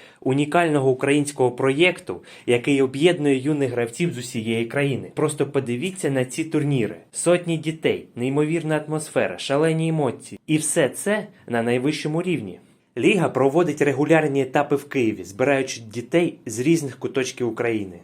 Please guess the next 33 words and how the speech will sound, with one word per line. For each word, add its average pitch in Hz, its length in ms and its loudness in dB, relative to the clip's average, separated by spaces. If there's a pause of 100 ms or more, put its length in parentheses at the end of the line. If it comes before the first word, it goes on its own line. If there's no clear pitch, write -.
(160)
Тож, 123 200 0
якщо 139 300 2
у 127 160 -2
вас 127 280 -2
є 117 80 -4
знайомі 127 440 0
діти, 127 400 -4 (140)
які 113 260 -6
грають 110 380 -2
у 117 40 -6
шашки, - 400 -8 (380)
обов'язково 135 840 2
розкажіть 113 600 -4
їм 143 120 -2
про 117 240 -2
Дитячу 123 480 -2
шашкову 107 600 -6
лігу. 117 340 -6 (260)
Посилання 175 520 4
на 160 140 4
офіційний 170 520 0
сайт 220 300 0 (300)
та 135 100 2
інші 165 480 -4
соцмережі 156 840 0
залишаю 156 760 2 (200)
в 120 160 2
описі - 400 2
під 120 220 -8
відео 104 300 -4 (220)
та 135 160 4
закріпленому 156 760 0
коментарі. 127 600 -4